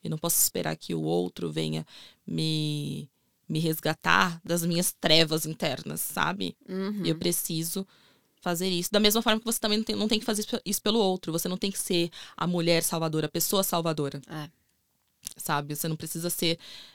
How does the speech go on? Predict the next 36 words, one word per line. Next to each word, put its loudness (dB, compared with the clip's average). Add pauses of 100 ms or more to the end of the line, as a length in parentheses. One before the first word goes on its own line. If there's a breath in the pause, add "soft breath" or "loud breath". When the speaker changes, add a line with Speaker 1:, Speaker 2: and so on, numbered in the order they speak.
Speaker 1:
é, 4
salvar. 6
Atrás 4
de 6
um 2
grande 2
homem 2
existe 0
uma -2
grande -4
mulher. -6
Cara, -4
para -4
com -10
isso. -10 (880)
Por -4
que -6
você 0
não 2
pode 4
estar 4
do 4
lado 8
da 0
pessoa, 6
de 0
mãos 4
dadas 4
no 4
pa-, 2
no 0
mesmo 2
palco, 4
lado 6
a 6
lado? 2